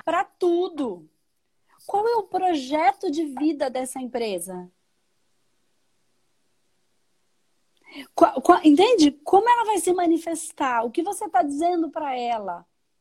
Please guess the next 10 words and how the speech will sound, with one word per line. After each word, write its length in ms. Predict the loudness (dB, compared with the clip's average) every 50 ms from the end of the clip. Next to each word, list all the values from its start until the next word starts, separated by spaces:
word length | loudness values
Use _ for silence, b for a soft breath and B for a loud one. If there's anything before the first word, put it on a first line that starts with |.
| _ _ _ _ _ _ _ _ _ _ _ _ _ _ _ _ _ _ _ _ _ _ _ _ -2
"Ai, 200 | -2 0 0 -2
que 100 | -2 0
droga, 440 | 2 4 4 4 4 2 -2 -6 -8
você 200 | -10 -12 -10 -8
também 200 | -6 -6 -6 -6
não 100 | -6 -6
fez 220 | -8 -8 -8 -8
a 60 | -8 -8
sua 120 | -8 -8
parte." 300 | -4 -4 -4 -4 -4 -6